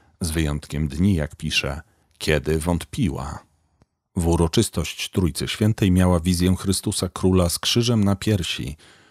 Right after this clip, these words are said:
który jakby spłynął do jego stóp. Następnie on sam został odarty z szat. Naszły ją wtedy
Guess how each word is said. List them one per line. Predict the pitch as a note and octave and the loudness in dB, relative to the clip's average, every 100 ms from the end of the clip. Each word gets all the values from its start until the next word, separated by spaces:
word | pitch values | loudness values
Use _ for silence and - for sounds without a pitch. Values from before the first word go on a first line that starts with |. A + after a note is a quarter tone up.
| _ | _
który | - E2+ D#2+ | -4 0 2
jakby | D2+ D2 D#2 D2 | 2 0 0 0
spłynął | - - G2 F#2+ D#2 D2 | -4 0 4 4 4 0
do | C2+ D2+ C#2 | -2 -2 -2
jego | D2 F#2 E2+ D2+ | 0 0 0 -2
stóp. | - - - - - _ _ _ - - - | -4 -6 -8 -10 -20 _ _ _ -20 -20 -6
Następnie | D#2 - E2 - E2 E2 - - | -4 0 -2 0 0 0 -2 -2
on | E2+ B2+ D#3 | 2 2 2
sam | - E2+ D2 C2 - _ | 2 0 0 -6 -12 _
został | F2 D2+ D#2+ - D2+ C#2+ C2+ _ | -6 -4 -4 -4 -4 -4 -6 _
odarty | F#2 D#2 E2+ C#2+ - A#1+ | -2 0 0 -2 -6 -6
z | - | -6
szat. | - - - - - _ _ _ _ _ _ - | -6 -10 -14 -20 -20 _ _ _ _ _ _ -4
Naszły | E2+ E2+ - C#2 | 0 0 -2 -6
ją | C#2 | -8
wtedy | D2 D#2 D#2 E2+ | -6 -4 -2 -2